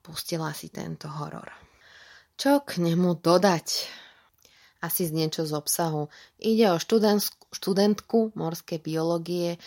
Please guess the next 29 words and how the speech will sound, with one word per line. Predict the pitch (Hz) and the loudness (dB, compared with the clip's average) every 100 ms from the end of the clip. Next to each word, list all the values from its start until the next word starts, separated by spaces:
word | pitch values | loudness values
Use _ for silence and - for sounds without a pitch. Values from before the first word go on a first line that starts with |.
| - _ | -20 _
ktorá | - 220 202 | 2 4 4
musí | 190 - 262 | 2 -2 -4
opustiť, | 170 - 185 - - 175 170 - | -6 -4 -10 -8 -6 -6 -6 -10
e, | 151 147 151 | -8 -8 -10
svoje | - - 170 | -10 -10 -8
vedecké | 160 160 165 - 160 165 - - | -6 -4 -4 -6 -8 -8 -8 -6
laboratórium | 160 170 190 190 190 185 185 180 175 170 | -4 0 2 2 0 -4 -2 -4 -4 -8
a | 151 | -6
vydá | 170 170 175 175 | -4 -2 -4 -4
sa | - 165 160 - - - | -8 -6 -6 -10 -20 -10
v | 165 | -4
rámci | 165 160 - | -2 -2 -4
svojich | 165 170 165 156 | -6 -4 -4 -2
štúdií, | - - 156 156 175 185 185 185 | -6 -8 -10 -4 -2 0 0 -2
e, | - - _ 147 | -8 -20 _ -6
na | 151 156 | -4 -4
týždennú | - 175 180 175 165 160 - | -4 -2 0 0 0 -2 -6
plavbu | 156 160 165 160 160 170 160 156 | -2 0 -2 -6 -6 -4 -4 -4
rybárskej | 160 165 170 - - 165 165 | -2 0 -2 -4 -10 -12 -10
lodi, | 160 185 202 220 226 | -6 -4 0 0 0
e, | - - - - | -6 -20 -16 -10
s | 151 151 | -8 -8
poverčivou | - 165 175 175 - 170 151 | -4 -2 -2 -2 -6 -4 -6
posadkou, | - 175 - 180 - - 160 156 156 147 | -6 -6 -2 -4 -4 -6 -4 -2 -4 -8
kde | 151 165 | -6 -2
má | 160 156 156 | -2 -4 -2
zdokumentovať | 156 160 175 170 160 156 151 156 156 | -2 -2 0 0 0 -4 -6 -6 -6
morský | 156 - - 147 | -6 -10 -10 -10
život. | 147 151 - - - | -10 -12 -14 -18 -20